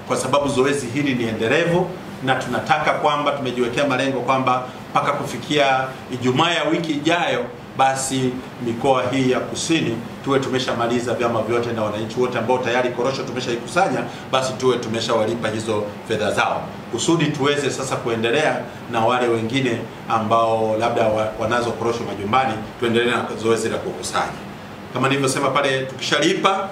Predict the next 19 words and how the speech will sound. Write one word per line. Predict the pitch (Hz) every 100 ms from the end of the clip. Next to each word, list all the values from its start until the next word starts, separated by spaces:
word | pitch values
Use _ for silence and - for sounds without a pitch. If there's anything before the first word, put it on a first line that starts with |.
| - - 135
sasa, | 131 135
zile | 147 147
korosho | 143 147 143
zitakuwa | 127 113 147
zinahamishwa | 131 120 117 151 151 135
kutoka | 151 143
katika | 131 127 139
hayo | 143 131
magara, | 117 160 190 196 - - -
zinahamishiwa | 113 113 113 - 127
kwenye | 117 107
magara | 107 117 113
mengine | 104 120 110
ambayo | 113
tumeyaandaa, | - 98 95 - 160 226 - - - -
ili | 139
kutoa | 139 - 139
nafasi | 127 - 160 165 -
sasa | 139 139 101